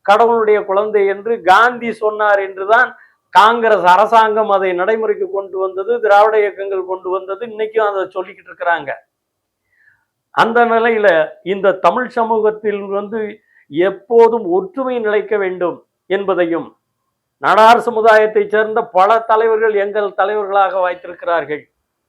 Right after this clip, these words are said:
அவர்களையெல்லாம் நாங்கள் அரசியல் தலைவர்களாக பார்த்திருக்கிறோமே தவிர ஜாதி உணர்வோடு பார்த்ததில்லை. உண்மையான வரலாறுகளை இப்ப க-, தெளிவாக சொல்ல வேண்டும் என்பதற்காக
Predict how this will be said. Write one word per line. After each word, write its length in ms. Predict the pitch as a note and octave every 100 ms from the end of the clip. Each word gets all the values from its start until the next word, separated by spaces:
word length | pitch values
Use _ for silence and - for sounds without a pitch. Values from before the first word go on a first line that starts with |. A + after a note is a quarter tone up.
| _ _ _ _ _ _
அவர்களையெல்லாம் 760 | D#3 A3 G#3+ A#3 A#3 B3+ C4+
நாங்கள் 280 | A#3+ A3 G#3+
அரசியல் 480 | G3 G#3+ A#3+ C4 A#3+
தலைவர்களாக 800 | G3 G#3+ C4 B3 A#3+ A#3 A3 G#3
பார்த்திருக்கிறோமே 720 | G#3 G#3+ G3+ G3+ G3+ F#3+ F#3
தவிர 480 | F#3+ F#3+ A3 A#3 - - _ _
ஜாதி 360 | - F3 A3 A#3+
உணர்வோடு 600 | A3 G#3+ G3+ G3+ G3+ G#3
பார்த்ததில்லை. 840 | G3 F3+ F#3 F#3+ F3 D#3+ D3+ A2 _ _ _ _ _ _ _
உண்மையான 540 | D#3 B3 C4 B3+ B3
வரலாறுகளை 760 | A3 G3+ G#3+ G#3 G3+ F#3 G#3+ B3+
இப்ப 260 | A#3 G#3
க-, 180 | G3 G3
தெளிவாக 600 | G3+ G#3+ A#3 A#3+ A3+ G#3+
சொல்ல 280 | G#3+ F#3+ A3
வேண்டும் 320 | A3+ A3+ G#3+
என்பதற்காக 960 | G3+ F#3+ G3 F#3 F#3+ F#3+ E3+ F#3 D3